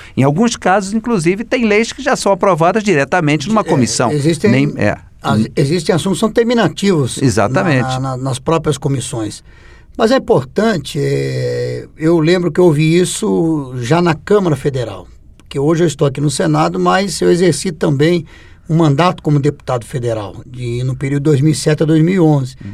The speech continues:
Speaker 2: e agora aqui no Senado. E eu me lembro que eu vi isso no, na Câmara, através de um deputado que dizia o seguinte, que não se mede a nossa, o nosso trabalho simplesmente pela produtividade em plenário, no sentido de votações,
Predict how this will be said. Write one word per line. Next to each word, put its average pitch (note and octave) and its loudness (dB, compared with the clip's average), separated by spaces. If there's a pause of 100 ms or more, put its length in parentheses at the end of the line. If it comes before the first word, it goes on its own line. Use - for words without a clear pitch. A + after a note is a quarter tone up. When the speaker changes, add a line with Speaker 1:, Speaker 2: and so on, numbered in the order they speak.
(160)
Speaker 2:
e F3 -2
agora D3 2
aqui E3+ 0
no F#3 0
Senado. D#3 0 (540)
E E3+ 0
eu G#3 6
me A3 2
lembro A3 2
que - -4
eu A#3 6
vi F#3+ 0
isso A3+ 0
no, B3 2
na G3+ 0
Câmara, F#3+ 0 (180)
através D#3 0
de D#3 0
um D#3+ 4
deputado D#3 -2
que A#3+ -10
dizia F#3 -6
o G3+ -6
seguinte, F3+ -4
que - -8
não D4+ 2
se - -4
mede D#3+ 0 (400)
a C#3+ -2
nossa, D#3 0
o C#3+ 0
nosso E3 2
trabalho D3 -2 (380)
simplesmente G#3+ -2
pela G#3 2 (260)
produtividade E3+ 0
em E3+ 2
plenário, F3 2
no E3+ 2
sentido D#3 -2
de D#3 2
votações, G3 0